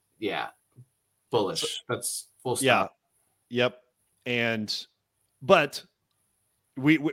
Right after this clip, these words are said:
Speaker 2: we're, we're watching it. We, we won't know what's gonna happen. Um, there might be some time in the future where it'll cool off. So, you know, jot it down, add it to your list. If you're trading, make sure you have the
Speaker 1: Always.
Speaker 2: ada ready. But,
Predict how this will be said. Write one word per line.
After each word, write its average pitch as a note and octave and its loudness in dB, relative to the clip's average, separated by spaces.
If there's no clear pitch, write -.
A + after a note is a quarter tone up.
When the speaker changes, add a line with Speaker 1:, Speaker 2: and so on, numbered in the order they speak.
Speaker 2:
we're, C#3 -2
we're D3+ 6
watching E3 6
it. E3 2
We, B2+ 2
we C3+ 2
won't C#3 0
know C#3 6
what's C3+ 2
gonna C3+ 2
happen. D3 0
Um, A#2 2
there B2+ 2
might C3+ 6
be D3+ 2
some D3+ -2
time D3 0
in C#3+ -2
the C#3 -4
future D#3+ 0
where C3 4
it'll C3+ 4
cool D3 2
off. D3+ 6
So, C3 4
you C3 0
know, A#2+ 2
jot C3+ 4
it C3 0
down, C3+ 4
add C3+ 6
it C#3 2
to - -2
your C3 4
list. C#3+ 2
If C3 -6
you're B2 2
trading, D#3 4
make C#3+ 2
sure D3+ 2
you C#3 4
have C3+ 8
the C3+ 0
Speaker 1:
Always. A#2 -2
Speaker 2:
ada C#3+ 4
ready. C#3+ 4
But, B2 2